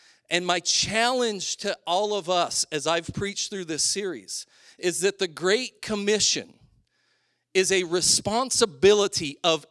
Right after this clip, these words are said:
every single person who would say they follow after Jesus to lead people to Christ.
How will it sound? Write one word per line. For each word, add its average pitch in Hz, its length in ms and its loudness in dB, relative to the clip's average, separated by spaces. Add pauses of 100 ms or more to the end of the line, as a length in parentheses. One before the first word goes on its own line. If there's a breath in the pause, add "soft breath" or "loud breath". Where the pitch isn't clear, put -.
every 240 460 4
single 214 580 2
person 156 540 0
who 135 140 -6
would 135 160 -2
say 147 200 0
they 131 140 -2
follow 135 380 0
after 127 280 -4
Jesus 123 760 -8 (1900)
to 160 120 -6
lead 175 460 0
people 190 640 -2 (180)
to 175 120 -6
Christ. - 720 -4